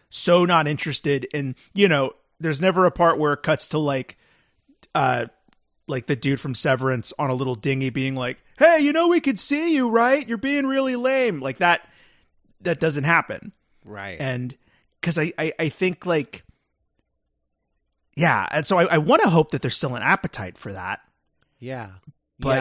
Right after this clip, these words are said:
Speaker 2: Yeah.
Speaker 1: it's
Speaker 2: 'Cause it's
Speaker 1: yeah.
Speaker 2: interesting because I think, like, there's a world where that could have been the Shazam movies.
Speaker 1: Mm, yeah, yeah.
Speaker 2: And,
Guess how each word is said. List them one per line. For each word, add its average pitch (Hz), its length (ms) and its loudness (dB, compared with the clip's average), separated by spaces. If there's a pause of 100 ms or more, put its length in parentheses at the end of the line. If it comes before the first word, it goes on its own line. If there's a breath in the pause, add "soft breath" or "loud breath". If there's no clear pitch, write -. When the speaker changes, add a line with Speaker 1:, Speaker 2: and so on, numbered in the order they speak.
(160)
Speaker 2:
Yeah. 139 60 -4
Speaker 1:
it's - 400 -2 (520)
Speaker 2:
'Cause 226 180 0
it's 240 140 -2
Speaker 1:
yeah. 294 60 -2
Speaker 2:
interesting 247 460 -4
because 180 240 -8
I 196 80 -2
think, 285 320 -10
like, 277 360 -8 (560)
there's 247 240 2
a 262 40 2
world 254 480 0
where 226 180 0
that 196 200 -2
could 175 240 -4
have 151 160 -4
been 196 380 -6
the 196 80 -2
Shazam 202 480 -4
movies. 214 640 -10 (680)
Speaker 1:
Mm, 127 360 -8 (120)
yeah, 117 140 -8
yeah. 190 320 2
Speaker 2:
And, 180 200 -4